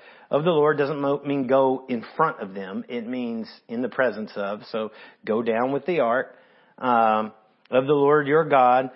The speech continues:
into the midst of the Jordan, and take up each of you a stone upon his shoulder. So each one has a stone that they pick up and they put it up on their shoulder.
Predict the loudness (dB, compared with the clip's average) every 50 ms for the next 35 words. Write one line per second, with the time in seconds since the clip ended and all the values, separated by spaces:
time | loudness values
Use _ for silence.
0 | -18 -20 -20 -20 _ -4 -2 0 0 0 0 0 0 0 -2 -2 -4 -6 -2 -2
1 | -2 -2 0 0 0 0 0 -2 -4 -4 -4 -4 -4 -4 -6 -8 -4 -2 -2 -2
2 | 0 -2 -6 -6 -6 -8 -8 -6 -6 -6 -6 -6 -8 _ -6 -4 -2 0 -2 -2
3 | -4 -8 -12 _ -4 -2 -2 0 -2 -2 -2 -4 -2 -2 -4 -2 -2 0 0 0
4 | 0 -2 -6 -12 -14 -6 -2 0 0 0 0 -4 -6 -8 -8 -8 -8 -8 -10 -8
5 | -6 -4 -4 -4 -4 -4 -4 -4 -4 -6 -8 -16 -10 -6 -6 -4 -4 -4 -6 -8
6 | -10 _ _ _ _ _ _ _ -8 -6 -6 -4 -4 -6 -4 -2 -2 -4 -2 -6
7 | -8 -8 -6 -6 -4 0 0 0 0 0 -4 -4 -6 -8 -4 0 0 2 2 0
8 | -2 -4